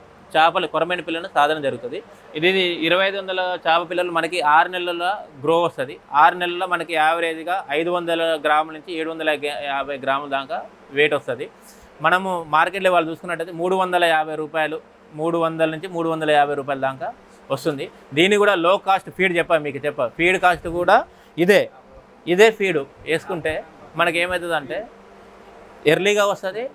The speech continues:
ఫుడ్ కాస్టేజ్ కూడా మీకు తగ్గుతుంది, ఆదాయం వస్తుంది. లేదు మీరు మాకు, మీ, మీరు రెండు, దీన్ని ఏం చేసామంటే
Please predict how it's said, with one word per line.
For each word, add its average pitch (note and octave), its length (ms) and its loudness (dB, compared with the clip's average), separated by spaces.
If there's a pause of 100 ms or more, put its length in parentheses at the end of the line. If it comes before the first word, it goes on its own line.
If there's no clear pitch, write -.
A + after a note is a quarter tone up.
(300)
ఫుడ్ F#3 220 -12
కాస్టేజ్ F#3+ 360 0 (100)
కూడా G#3+ 140 -2 (360)
మీకు A#3+ 440 4 (1500)
తగ్గుతుంది, F3 440 -2 (460)
ఆదాయం E3+ 240 2
వస్తుంది. D3+ 300 -8 (300)
లేదు G#3 500 2 (160)
మీరు F#3 300 0 (300)
మాకు, F#3 520 0 (880)
మీ, E3+ 140 2 (200)
మీరు F3+ 200 0
రెండు, G3 140 2 (220)
దీన్ని F#3 200 2
ఏం G3 100 -2
చేసామంటే F#3 400 -4